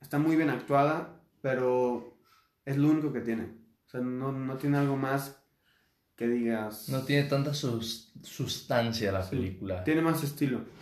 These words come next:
Speaker 2: Tiene más estilo, ajá. Así que, conclusión: David Finch es de los peores directores.
Speaker 1: <laughs>
Speaker 2: Lo dijo aquí mi compañero en Cine a las siete. Ah, no, o sea,
Speaker 1: Pero
Speaker 2: una
Speaker 1: bueno.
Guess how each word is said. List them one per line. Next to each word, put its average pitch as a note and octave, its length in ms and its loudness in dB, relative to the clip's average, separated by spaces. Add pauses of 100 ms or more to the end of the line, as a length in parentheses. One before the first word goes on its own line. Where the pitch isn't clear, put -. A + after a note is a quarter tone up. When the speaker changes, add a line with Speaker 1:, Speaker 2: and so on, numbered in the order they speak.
(160)
Speaker 2:
Tiene B2 160 -2
más A2+ 100 -6
estilo, G2+ 480 -4
ajá. F#2 500 -6
Así G2+ 300 -8
que, C#3 240 -4 (140)
conclusión: A#2 520 -2 (100)
David A#2 180 -2
Finch A2+ 360 -2
es A#2 80 0
de A2 60 4
los G#2 120 0
peores C3+ 300 6
directores. A#2+ 560 0
Speaker 1:
<laughs> - 680 0
Speaker 2:
Lo A2 100 0
dijo A2+ 160 -2
aquí A#2+ 120 -4
mi B2 80 0
compañero A2+ 380 2
en A2+ 80 6
Cine A#2 140 4
a A2 40 6
las G2 160 2
siete. G#2+ 480 -4 (920)
Ah, G#2+ 380 -4
no, A#2 180 2
o A#2 60 2
sea, D3 120 2
Speaker 1:
Pero D#3+ 80 8
Speaker 2:
una - 100 10
Speaker 1:
bueno. - 60 8